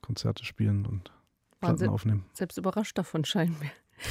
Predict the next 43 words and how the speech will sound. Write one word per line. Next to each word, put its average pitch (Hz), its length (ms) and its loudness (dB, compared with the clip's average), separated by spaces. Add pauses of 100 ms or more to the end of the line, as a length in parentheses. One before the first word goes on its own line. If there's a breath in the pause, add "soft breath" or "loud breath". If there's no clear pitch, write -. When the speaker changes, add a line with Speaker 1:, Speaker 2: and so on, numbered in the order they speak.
(100)
Speaker 2:
Sie 180 140 10
haben - 120 12
mal - 100 10
die 240 140 4
Zeilen 226 340 4
gesungen, 247 240 4
ich 226 100 -4
weiß 214 140 4
jetzt 233 200 -2
nicht 262 120 6
mehr, 247 140 6
auf - 80 -8
welchem 208 320 4
Album, 202 360 0
„Und 202 120 0
es 190 120 -4
verschlingt 190 680 2 (100)
dich, 240 300 -2
dieses 190 340 -2
weitgesäumte 180 800 2
Himmelszelt, 190 800 4 (340 loud breath)
all 170 80 6
die 190 60 8
Möglichkeiten 226 760 6
dieser 190 300 2
Welt 196 300 4
und 208 160 2
du 190 60 2
bist 175 220 0
hier, 262 440 6
hier, 208 400 6
hier 233 520 6 (680 loud breath)
und 185 240 4
nie 208 200 8
da.“ 151 400 2 (220)
Also 117 140 10
Speaker 1:
Ja. 107 40 10
Speaker 2:
das 156 140 6
klingt 226 180 6
so 220 60 4
ein 190 60 4
bisschen 214 240 6
nach, 185 180 6